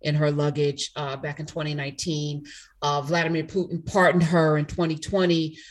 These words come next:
uh, before he went to Israel and visited, uh, Benjamin Netanyahu, who was the prime minister at the time. So that, that happened. New York, a New York film-based student was charged with drug possession in Saint Petersburg in twenty nineteen as well,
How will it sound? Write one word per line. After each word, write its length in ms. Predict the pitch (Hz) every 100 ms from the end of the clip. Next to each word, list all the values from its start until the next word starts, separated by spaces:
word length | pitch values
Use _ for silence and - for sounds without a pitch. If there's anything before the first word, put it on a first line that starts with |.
| - -
uh, 240 | 156 151
before 400 | 139 151 165 165
he 200 | 165 165
went 260 | 151 156 -
to 520 | - 170 160 156 151 -
Israel 460 | 175 156 170 156
and 100 | 151
visited, 480 | 151 147 147 147 - -
uh, 240 | 151 143
Benjamin 500 | 139 165 156 147 151
Netanyahu, 680 | 147 147 151 143 143 139 139 - - _
who 60 |
was 140 | 156 151
the 60 | 151
prime 240 | 165 147
minister 320 | 147 143 147
at 80 | 135
the 40 |
time. 360 | - 151 127 127
So 180 | - 131
that, 300 | 147 - - 143
that 220 | 165 175
happened. 480 | 170 139 156 147 -
New 140 | 175
York, 380 | 180 180 175 175
a 40 | 165
New 120 | 160
York 200 | 170 160
film-based 460 | 175 165 160 156
student 280 | - 170 156
was 140 | 160 -
charged 360 | 170 156 147
with 160 | 156 -
drug 240 | 160 156
possession 540 | 170 147 147 - 143 139 - - -
in 80 |
Saint 280 | 156 165 151
Petersburg 680 | - 202 180 156 156 151 147
in 80 | 147
twenty 280 | - 160
nineteen 400 | 156 147 147 160
as 140 | 143 143
well, 500 | 160 170 170 170